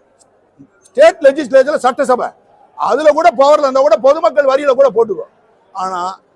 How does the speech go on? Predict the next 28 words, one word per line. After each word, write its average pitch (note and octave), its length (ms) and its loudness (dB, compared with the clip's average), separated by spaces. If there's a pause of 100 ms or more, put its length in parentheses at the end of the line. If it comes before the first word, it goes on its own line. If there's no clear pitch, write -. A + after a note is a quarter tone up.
(160)
அவர் A3+ 300 0
பிறந்த D#4 420 0
நாளை A3 400 0 (1160)
கொண்டு C#4 260 2
போய் A3+ 320 2 (1600)
சர்ச்சில் A#3+ 540 -2
கும்பிடு, G#3+ 560 0 (560)
மாஸ்கில் B3 420 -2
கும்பிடு, G#3 560 -2 (120)
போடு, A3+ 200 0
சாப்பாடை A3 320 -2
போடு, G#3 440 0 (220)
இந்து D4 220 -4
கோயிலில் B3 260 4
போடு, B3 140 4
ஆர்டர் B3 380 2
போட்டா A3 320 -2
விடுவீங்களா, A3+ 380 -6
விட G#3+ 120 -6
மாட்டீங்களா? D#3+ 320 -16 (520)
அவங்க A3+ 300 0
ரெண்டு A#3+ 180 0
பேரும் A#3+ 200 2
விட A3+ 220 -4
மாட்டாங்க. D#3 340 -12 (340)
இந்துக்களை D4 480 -2
விட்டாங்க, B3+ 340 0
இழிச்சவாசங்கள்ல A3 840 -2